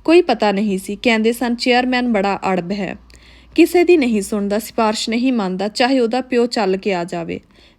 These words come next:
ਨਿਰੋਲ ਮੈਰਿਟ ਦੇ ਹਿਸਾਬ ਸਿਲੈਕਸ਼ਨ ਹੁੰਦੀ ਹੈ। ਵਿੱਚ ਵਿੱਚ ਇਹ ਵੀ ਗੱਲਾਂ ਹੁੰਦੀਆਂ, ਚੇਅਰਮੈਨ ਦੇ ਕੁਝ ਖਾਸ ਬੰਦੇ ਹਨ, ਉਹਨਾਂ ਨੂੰ ਮਿਲੋ, ਸਭ ਹੋ ਜਾਂਦਾ ਹੈ। ਮੈਰਿਟਾਂ ਦੇ ਤਾਂ ਤੂਸ਼ ਉੱਡ ਜਾਂਦੇ ਹਨ। ਕੋਈ ਦੱਸਦਾ, ਚੇਅਰਮੈਨ ਤੇ ਮੈਂਬਰਾਂ ਨੇ ਕੋਟੇ ਵੰਡੇ ਹੁੰਦੇ ਹਨ,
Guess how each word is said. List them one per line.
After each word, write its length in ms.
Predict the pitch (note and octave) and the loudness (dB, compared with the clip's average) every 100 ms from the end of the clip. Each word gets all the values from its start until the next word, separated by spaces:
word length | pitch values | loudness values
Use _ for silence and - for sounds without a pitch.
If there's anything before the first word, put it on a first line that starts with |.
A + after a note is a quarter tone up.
| A3+ | 2
ਨਿਰੋਲ 460 | A#3 A#3 A#3 C4 | 4 6 4 4
ਮੈਰਿਟ 420 | C4 G#3 G3 G3+ G#3 | 2 0 2 0 2
ਦੇ 100 | G#3 | 0
ਹਿਸਾਬ 460 | A3 A#3+ - G3+ F#3+ | 2 -2 -6 -6 -6
ਸਿਲੈਕਸ਼ਨ 500 | - G#3 G#3 - A3+ | -4 -4 -2 -4 -2
ਹੁੰਦੀ 360 | G#3+ E3+ F3+ | -2 -4 -4
ਹੈ। 140 | F#3+ G3 | -6 -8
ਵਿੱਚ 320 | F#3 A3+ A#3+ B3 | -2 -2 -2 -4
ਵਿੱਚ 240 | C4+ - | -6 -4
ਇਹ 160 | A#3+ C4 | -2 2
ਵੀ 100 | D#4 | 2
ਗੱਲਾਂ 300 | B3+ G#3 F#3 | 2 0 0
ਹੁੰਦੀਆਂ, 360 | G#3 E3+ E3+ - _ - - - | -2 -4 -6 -10 _ -20 -20 -6
ਚੇਅਰਮੈਨ 520 | - E4 E4 F4 E4+ | 2 4 4 2 2
ਦੇ 120 | E4+ | 0
ਕੁਝ 200 | E4+ D#4+ E4 | 0 -2 -2
ਖਾਸ 260 | A#3+ G#3+ A3+ | -4 -4 -4
ਬੰਦੇ 300 | G3+ F#3 F3 | -4 -2 -2
ਹਨ, 200 | G#3 F3+ F3+ | -4 -6 -4
ਉਹਨਾਂ 240 | A3 A#3+ | -2 0
ਨੂੰ 140 | B3 A3+ | 0 0
ਮਿਲੋ, 240 | F#3+ F#3+ | 0 -2
ਸਭ 260 | A3 A#3 A3+ | -2 -2 -2
ਹੋ 140 | A3+ F#3+ | -2 -2
ਜਾਂਦਾ 360 | F#3+ F3 E3+ | -2 -2 -4
ਹੈ। 220 | G3+ F3 - - - - - A3+ | -4 -8 -12 -20 -20 -20 -8 2
ਮੈਰਿਟਾਂ 520 | A3+ G#3+ A#3+ A#3+ C#4+ | 4 6 4 2 2
ਦੇ 120 | C4 | 0
ਤਾਂ 140 | B3 C#4 | 0 -2
ਤੂਸ਼ 360 | - A#3+ - | 0 -2 0
ਉੱਡ 200 | G3+ F#3+ | 0 0
ਜਾਂਦੇ 360 | F3+ F3 E3+ F#3+ | 0 -2 -2 -4
ਹਨ। 220 | F#3+ F3 - _ _ - | -4 -8 -12 _ _ 0
ਕੋਈ 180 | D#4 F4+ | 4 6
ਦੱਸਦਾ, 400 | A#3+ A3+ - A3 | 4 -2 -2 -2
ਚੇਅਰਮੈਨ 580 | - A3 A3+ C4 B3+ C4 | 2 2 4 2 0 0
ਤੇ 260 | G#3 A3 - | -2 -4 -2
ਮੈਂਬਰਾਂ 420 | A3 G#3+ G#3+ B3+ B3 | 0 0 0 0 0
ਨੇ 120 | G#3 | -2
ਕੋਟੇ 360 | A#3 A#3 C#4+ | -2 -2 0
ਵੰਡੇ 320 | C4 G3+ F3+ G#3 | -2 0 -2 -2
ਹੁੰਦੇ 300 | F3+ D#3+ G#3 | -2 -2 -4
ਹਨ, 240 | D#3+ | -6